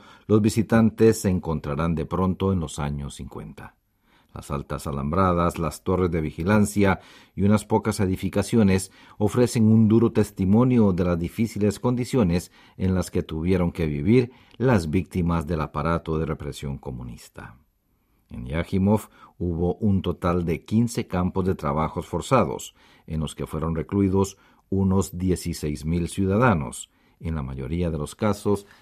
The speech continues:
se trató de presos políticos. Los reclusos trabajaban en las minas de uranio de la región, explotando materia prima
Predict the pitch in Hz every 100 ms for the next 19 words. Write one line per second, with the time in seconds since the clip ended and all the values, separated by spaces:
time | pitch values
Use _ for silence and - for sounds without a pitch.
0 | _ - - 87 71 85 87 - - 82
1 | - 82 78 - 76 - 71 58 - 65
2 | - - - - _ _ _ _ _ _
3 | _ _ 90 98 104 135 135 147 - 95
4 | 82 98 92 95 95 85 73 80 85 87
5 | 85 101 98 95 92 95 85 73 69 -
6 | 117 117 80 _ _ - 104 - 82 -
7 | 80 82 82 80 78 73 90 82 80 113
8 | 104 95 92